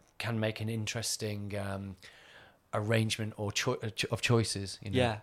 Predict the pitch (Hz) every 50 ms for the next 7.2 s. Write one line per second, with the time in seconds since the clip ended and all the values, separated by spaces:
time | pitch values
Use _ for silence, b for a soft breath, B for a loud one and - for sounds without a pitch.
0 | - - 131 131 127 127 - - 135 139 151 147 151 151 151 147 - 147 151 156
1 | 151 185 160 - - 156 151 - 139 123 - 156 170 175 156 - - - 123 -
2 | - - 123 110 - - - - - 151 117 113 123 - - - - - - -
3 | 120 120 123 120 113 - - 123 117 120 123 123 - - 123 120 120 123 123 131
4 | 120 113 - - 139 139 147 147 - - 135 120 113 - - 110 107 113 117 117
5 | 110 98 95 95 98 110 127 127 - - - B B B B B B B B B
6 | B B B B B B B _ _ _ - - - 131 123 120 117 - 127 117
7 | 113 107 104 104